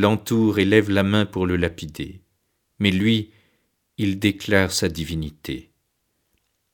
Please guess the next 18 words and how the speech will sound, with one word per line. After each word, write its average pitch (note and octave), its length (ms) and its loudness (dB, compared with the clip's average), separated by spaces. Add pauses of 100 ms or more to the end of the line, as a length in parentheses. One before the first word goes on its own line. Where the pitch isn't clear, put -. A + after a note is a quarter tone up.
(160)
Sa - 220 2
passion B2+ 440 2
et A#2 60 4
sa G#2+ 200 2
croix B2 280 2
étaient G#2+ 240 4
le G#2 160 2
prix A#2+ 260 0
avec G2+ 220 2
lequel G#2+ 360 0
il F#2+ 120 0
devait G2 320 0
acquérir G#2+ 520 0
pour G2 180 -6
nous G2+ 160 -2
la F#2 140 2
vie F#2 200 -4
éternelle. D2+ 680 -6